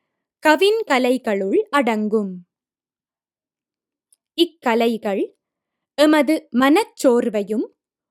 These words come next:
உடற்களைப்பையும் போக்கி, எமக்கு மகிழ்வை தரக்கூடியவை.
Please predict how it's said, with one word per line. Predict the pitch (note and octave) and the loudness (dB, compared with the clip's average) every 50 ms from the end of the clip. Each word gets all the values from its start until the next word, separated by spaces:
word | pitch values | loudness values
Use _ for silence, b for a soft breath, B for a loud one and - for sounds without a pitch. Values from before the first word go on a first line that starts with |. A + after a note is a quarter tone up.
| _ _ _ - | _ _ _ -2
உடற்களைப்பையும் | - D4+ D#4 G#4 A#4 - - - - - C#4 C4 C#4 D4 D#4+ D4 _ - E4 D#4+ C4+ C#4+ F4 F#4+ A4 - | 0 0 2 2 0 -2 -4 -14 -6 -2 0 2 2 2 0 -2 _ 0 0 0 2 2 0 -2 -2 -2
போக்கி, | - A#3+ A3 G#3 G#3 _ _ - G#3+ A#3 F4+ - _ _ _ _ _ _ _ _ _ _ _ _ _ | 0 0 0 0 0 _ _ -6 -4 -4 -4 -6 _ _ _ _ _ _ _ _ _ _ _ _ _
எமக்கு | - C#4 D4+ E4 F#4 - - _ - F4+ F#4 - | 2 2 4 4 2 0 -2 _ -2 0 0 0
மகிழ்வை | A3 A3 A#3+ B3 C#4 - G4 G4 F4 G#3+ A#3 A#3+ F#4 - _ | 0 2 2 2 4 4 4 4 4 2 2 -2 -2 -4 _
தரக்கூடியவை. | - B3 B3+ D#4 G4 - _ _ - C4+ B3+ A3 G#3+ A3+ G3 G#3+ G#3 G3 G3+ G3 G3 F#3 F3 | -2 0 0 0 0 -2 _ _ -2 -2 0 0 -2 -2 -2 -2 -4 -4 -4 -6 -8 -10 -14